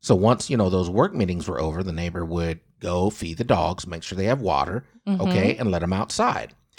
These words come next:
Speaker 2: Okay.
Speaker 1: And then he'd go back to his house, you know, to go back to work and whatever.
Speaker 2: Yeah.
Speaker 1: So the neighbors, Jackson, Jackson and Candace, they got a text from, uh, you know, the neighbor got a text from Jackson. And Jackson said,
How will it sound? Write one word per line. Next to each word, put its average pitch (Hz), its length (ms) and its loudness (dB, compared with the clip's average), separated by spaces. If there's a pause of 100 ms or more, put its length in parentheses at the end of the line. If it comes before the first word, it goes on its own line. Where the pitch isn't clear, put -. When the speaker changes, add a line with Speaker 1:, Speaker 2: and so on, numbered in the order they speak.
(120)
Speaker 2:
Okay. 175 200 2
Speaker 1:
And 165 100 8
then 117 80 6
he'd 123 120 0
go 107 120 6
back 92 260 0
to 127 100 4
his 143 100 2
house, - 500 -4 (180)
you 107 120 -2
know, 95 160 0
to - 120 -4
go 90 140 -2
back 87 200 0
to 101 80 2
work 139 260 4
and 90 100 -4
whatever. 113 380 0 (160)
Speaker 2:
Yeah. 175 420 6
Speaker 1:
So 151 600 6
the 123 160 0
neighbors, 90 580 0
Jackson, 87 760 -8 (540)
Jackson 131 400 2
and 113 120 -2
Candace, 78 640 -6
they 107 120 -2
got 101 140 0
a 92 60 -2
text - 340 -4
from, 92 340 -8 (180)
uh, 90 200 -2
you 101 100 -4
know, 85 280 -4
the - 80 -4
neighbor 110 220 0
got 95 140 -2
a 90 60 -4
text - 280 -8
from 92 120 -6
Jackson. 95 460 -8 (340)
And 101 120 -4
Jackson 120 380 0
said, 85 320 -4